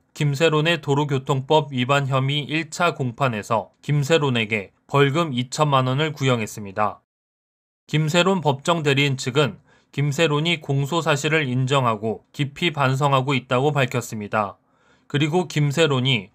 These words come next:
보유 차량을 매각하고 막대한 피해 배상금으로 인해 경제적인 어려움을 겪고 있다면서 선처를 호소했습니다. 김세론은 최후 진술에서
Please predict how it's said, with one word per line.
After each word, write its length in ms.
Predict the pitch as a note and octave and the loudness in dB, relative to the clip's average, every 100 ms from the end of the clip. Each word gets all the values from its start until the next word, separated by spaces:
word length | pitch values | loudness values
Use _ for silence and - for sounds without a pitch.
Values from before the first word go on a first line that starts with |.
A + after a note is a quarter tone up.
| _ | _
보유 320 | D3 D#3+ E3 | -4 -2 -2
차량을 500 | - E3 D3+ E3 D#3 | -2 2 2 2 0
매각하고 760 | A#2+ C3 C#3 B2 A#2 A2+ G2 _ | 0 0 -2 -2 -4 -6 -10 _
막대한 560 | B2 B2+ - D#3+ F3 D3+ | 0 0 0 2 0 -2
피해 300 | - F3+ D#3 | 0 0 0
배상금으로 720 | C3+ B2 D3 C3 C3 C3+ D3+ | -2 0 0 0 -2 0 0
인해 360 | A2+ A2 G2+ - | 0 -2 -4 -8
경제적인 800 | - C#3+ C#3+ D3+ D3 C#3+ C3+ D#3+ | -4 -2 0 2 2 2 0 -2
어려움을 500 | B2 B2+ C3+ C3 D3+ | 0 2 2 2 0
겪고 380 | D#3 B2+ - C#3+ | 0 -2 0 -2
있다면서 760 | A#2+ - B2+ A#2 G#2 A2 G2 - - | -2 0 -2 0 -4 -4 -4 -6 -8
선처를 600 | - D#3+ D3+ C#3+ D3+ D#3+ | -2 -2 -2 -2 0 0
호소했습니다. 880 | D3+ D3 B2 - A2 G2+ G#2 F#2+ - _ _ _ _ _ _ _ _ _ | -2 0 -2 -4 -10 -4 -4 -4 -8 _ _ _ _ _ _ _ _ _
김세론은 720 | D3+ D#3 D#3 E3+ E3 F#3+ C#3 | -2 0 2 2 2 0 0
최후 380 | - F#3+ G3 F#3 | -2 0 0 0
진술에서 800 | - C#3 C3 C3+ A2 - A2+ F#2+ | -2 -2 -2 -2 -2 2 0 0